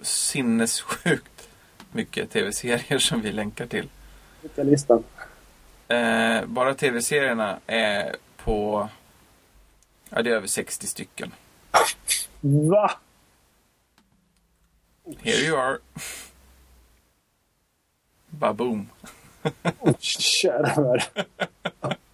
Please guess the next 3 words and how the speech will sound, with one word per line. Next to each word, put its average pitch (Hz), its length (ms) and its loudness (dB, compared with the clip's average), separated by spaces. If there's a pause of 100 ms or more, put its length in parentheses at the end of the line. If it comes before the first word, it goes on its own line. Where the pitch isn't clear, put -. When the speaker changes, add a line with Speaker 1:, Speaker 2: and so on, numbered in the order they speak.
(3500)
Speaker 2:
Oj, 117 480 10
oj, 110 340 0 (140)
oj. - 380 -6